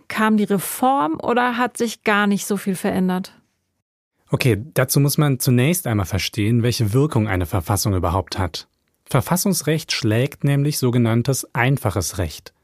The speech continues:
Speaker 2: Das haben wir in Folge eins schon mal erklärt. Wenn die Verfassung die Todesstrafe verbietet, ist es egal, wenn sie nach dem Strafgesetzbuch noch verhängt werden kann. Diese Regel im Strafgesetzbuch darf dann einfach nicht mehr angewendet werden.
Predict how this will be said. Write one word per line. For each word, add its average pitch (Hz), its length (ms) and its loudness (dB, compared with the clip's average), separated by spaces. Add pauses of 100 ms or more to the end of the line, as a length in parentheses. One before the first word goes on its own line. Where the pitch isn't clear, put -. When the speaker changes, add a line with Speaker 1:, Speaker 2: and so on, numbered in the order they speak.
(220)
Speaker 2:
Das 135 160 0
haben 156 180 2
wir 156 80 2
in 139 80 -2
Folge 151 300 0
eins 147 300 0
schon 107 160 0
mal 90 120 0
erklärt. 90 500 -2 (360)
Wenn 135 140 4
die 131 60 4
Verfassung 135 520 0
die 110 160 0
Todesstrafe 117 680 0
verbietet, 120 560 0 (260)
ist - 160 -2
es 139 120 0
egal, 143 480 2
wenn 110 120 0
sie 113 80 0
nach 113 140 0
dem 113 120 0
Strafgesetzbuch 117 920 0
noch 143 100 -2
verhängt 151 440 0
werden 87 260 0
kann. 78 320 -2 (500)
Diese 170 260 2
Regel 160 320 2
im 113 140 0
Strafgesetzbuch 131 960 -2
darf 147 320 0
dann 170 180 0
einfach 135 380 -2
nicht 117 240 -2
mehr 135 120 0
angewendet 92 600 0
werden. 85 380 -2